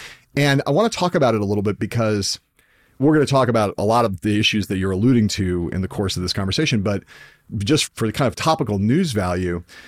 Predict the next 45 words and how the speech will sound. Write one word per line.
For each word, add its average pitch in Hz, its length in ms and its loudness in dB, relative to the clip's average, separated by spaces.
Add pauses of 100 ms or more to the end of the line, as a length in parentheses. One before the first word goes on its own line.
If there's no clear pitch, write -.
(120)
you 170 100 2
guys, 165 400 4
you 131 140 0
know, 110 180 2
out 113 240 -2
there, 123 400 -2
the 117 100 0
Aspen 113 240 0
Institute, 135 300 -2
an 110 140 0
august 110 400 -2
institution, 113 560 -2
decided 123 340 0
to 107 60 -4
kinda 117 240 0
tackle 113 480 -2 (160)
one 117 120 2
of 113 60 0
the, 95 200 0 (140)
I 98 100 -2
think, 110 220 -4
s-, - 140 -8 (120)
central 117 380 0
existential 110 440 -2
problems 113 320 0
facing 110 420 -2 (460)
the 117 80 0
world, 127 480 0
you 107 100 -2
know, 101 80 0
not 110 160 -2
just - 180 -4
America. 95 560 -2 (280)
I 90 60 -2
wanna 110 120 0
talk 135 220 0
about 131 160 2
the 104 60 -2
report, 110 380 0
but 107 80 -2
I'm 95 120 -2
curious 170 200 0
about 117 160 0
how 113 180 2
you, 101 400 0